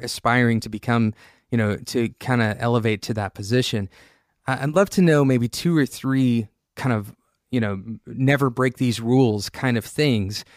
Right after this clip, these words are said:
that I can do to best set up, uh, my team to work with other teams. I know this is something you're passionate about, empowering, uh, people to work better with other people. So n-, do you have two or three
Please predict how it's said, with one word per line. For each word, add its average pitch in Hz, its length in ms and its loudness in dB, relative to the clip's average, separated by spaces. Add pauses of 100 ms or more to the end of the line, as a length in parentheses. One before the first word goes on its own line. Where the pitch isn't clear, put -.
(260)
that 127 220 -2
I 156 180 0
can 185 220 2
do 127 480 4
to 127 160 -6
best 131 440 -2
set 120 280 -2
up, 113 260 -2 (260)
uh, 107 140 -6
my 123 360 -2
team 127 540 2
to 131 120 -4
work 120 280 2
with 123 140 0
other 110 240 -2
teams. 107 480 -2
I 113 60 -6
know 120 100 0
this 123 160 0
is 123 80 -4
something 123 300 -2
you're 110 80 -2
passionate 107 480 -2
about, 104 340 -2 (400)
empowering, 131 880 0
uh, 113 180 -6
people 123 360 -4
to - 180 -4
work 120 340 -2
better 117 220 4
with 113 180 -2
other 107 240 -4
people. - 460 -6 (340)
So 127 420 2
n-, 120 200 -6 (220)
do 139 80 -2
you 143 100 2
have 175 260 2
two 208 200 2
or 196 100 6
three 151 520 -2